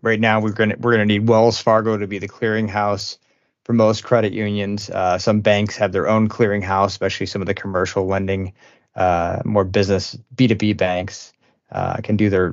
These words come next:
direct to Fed kind of relationships. Um, you know, one thing that is on the table that I think was just smoke, I, I'd like for you guys to clear this up for me, is, is this, this attack on interchange income,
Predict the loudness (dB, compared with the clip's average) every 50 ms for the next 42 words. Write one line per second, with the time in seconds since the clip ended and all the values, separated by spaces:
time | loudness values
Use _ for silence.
0 | -6 -4 0 2 2 2 2 -2 -6 -8 -8 -6 0 2 2 4 2 2 0 -2
1 | -8 -14 _ _ _ _ _ _ _ -8 -4 -2 -2 0 0 0 0 0 0 -2
2 | -2 -6 -8 -8 -6 -4 -2 -2 -2 -2 -4 -10 -10 -12 -16 _ _ _ _ _
3 | _ _ _ -10 -6 -6 -4 -4 -6 -8 -4 -2 2 2 2 4 4 2 2 0
4 | 0 0 2 2 2 2 2 2 0 -2 -6 -6 -4 -2 0 2 2 2 2 0
5 | -2 -2 -4 -2 -2 0 0 0 0 0 0 0 -2 -2 -4 -4 -4 -4 -2 -2
6 | -2 -4 -4 -2 0 0 0 0 -4 -10 -6 -2 2 2 4 2 2 -2 -6 -14
7 | -20 _ _ _ _ _ _ _ -2 0 0 0 0 0 2 0 0 0 -4 -4
8 | 0 0 0 0 -2 -6 -8 -4 -4 -4 -4 -4 -2 -2 -2 -2 -2 -8 -12 -10
9 | -6 -4 -4 -4 -4 -4 -6 -6 -2 -2 -2 -2 -2 -4 -6 -8 -8 -4 -2 -2
10 | -2 -2 -2 -2 2 2 2 2 2 2 0 0 0 0 -2 -2 -2 -2 -4 -4
11 | -2 -2 0 0 0 -2 -2 -6 -6 -6 -10